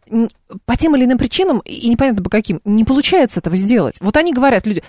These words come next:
«Нам нужно четыреста миллиардов, чтобы были врачи, чтобы были больницы и так далее и тому подобное». А в итоге, получается, а, фельдшерско-акушерский пункт где-то строят,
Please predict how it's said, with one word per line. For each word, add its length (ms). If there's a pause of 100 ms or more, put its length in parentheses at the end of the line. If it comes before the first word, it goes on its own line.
«Нам 160
нужно 220
четыреста 400
миллиардов, 400
чтобы 220
были 180
врачи, 340
чтобы 220
были 140
больницы 500
и 20
так 140
далее 120
и 40
тому 120
подобное». 300 (220)
А 120
в 60
итоге, 200
получается, 520 (180)
а, 120
фельдшерско-акушерский 800
пункт 240
где-то 320
строят, 400